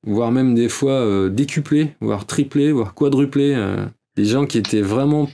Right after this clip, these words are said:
pas du tout, du tout chauds au fait de faire une chanson en une journée, et ben, au bout du compte, ils sont ressortis en se disant, mais, euh, non, mais en fait, ça fonctionne, quoi,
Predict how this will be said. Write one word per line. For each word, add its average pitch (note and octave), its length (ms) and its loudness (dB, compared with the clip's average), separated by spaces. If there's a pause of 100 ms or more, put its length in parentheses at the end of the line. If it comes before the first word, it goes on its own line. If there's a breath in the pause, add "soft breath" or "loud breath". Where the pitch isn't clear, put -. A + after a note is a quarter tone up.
(100)
pas E3 180 0
du D3+ 220 0
tout, F3+ 220 0
du D#3 160 2
tout D#3+ 160 0
chauds E3 400 2
au C3 60 0
fait C#3 220 -2
de C3 160 0
faire B2 180 -2
une A#2+ 80 -2
chanson B2+ 320 -2
en A#2 80 2
une G#2+ 160 2
journée, C3 320 0 (100)
et A2+ 120 0
ben, C3 120 0
au C#3 120 2
bout C3 120 4
du B2+ 140 0
compte, F#3+ 280 -2
ils B2+ 80 0
sont - 160 -4
ressortis - 480 -4
en D3+ 80 2
se A#2 60 0
disant, B2+ 320 0
mais, A#2 160 2
euh, G#2 160 0
non, E3 140 2
mais A#2+ 100 0
en G2+ 40 -2
fait, - 180 -4
ça - 100 -4
fonctionne, D#3+ 420 -2
quoi, G#2 220 -4